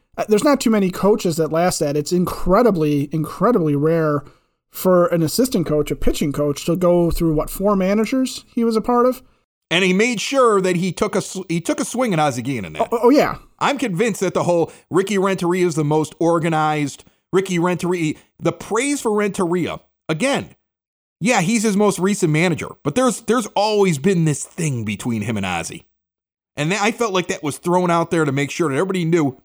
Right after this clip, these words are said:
Speaker 2: he thinks Renteria was better than Ozzie Guillen.
Speaker 1: Oh, y-, yeah, a-, a-, and that's, and that's the thing about this. And, and so,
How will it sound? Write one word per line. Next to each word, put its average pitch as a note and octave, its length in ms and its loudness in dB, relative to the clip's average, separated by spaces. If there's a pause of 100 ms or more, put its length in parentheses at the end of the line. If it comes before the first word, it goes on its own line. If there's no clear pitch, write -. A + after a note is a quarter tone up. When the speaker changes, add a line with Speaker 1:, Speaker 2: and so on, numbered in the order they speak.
(120)
Speaker 2:
he C4 140 -6
thinks A#3+ 280 -6
Renteria F#3 460 0
was B2+ 140 -4
better C#3 240 -2
than A#2+ 120 -6
Ozzie A2 240 -6
Guillen. F2 260 -12 (460)
Speaker 1:
Oh, B3+ 120 4
y-, C#4 160 -2
yeah, B3 520 0
a-, A#3 160 -2
a-, B3 160 0
and A3+ 160 4
that's, - 540 0
and G#3+ 160 2
that's G#3+ 180 2
the F#3 80 0
thing G#3 240 0
about E3+ 360 2
this. E3 240 0
And, F3 100 -2
and F#3+ 180 0
so, G3 460 2